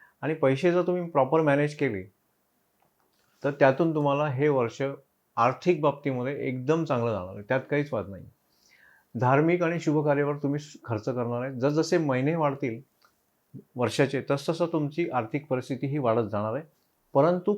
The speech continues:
खर्चसुद्धा वाढणार आहे. शनी जे-,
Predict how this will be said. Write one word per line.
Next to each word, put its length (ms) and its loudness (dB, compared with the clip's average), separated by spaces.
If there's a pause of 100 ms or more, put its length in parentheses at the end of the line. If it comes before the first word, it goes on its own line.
खर्चसुद्धा 680 4
वाढणार 360 0
आहे. 100 -14 (1300)
शनी 300 2
जे-, 100 -2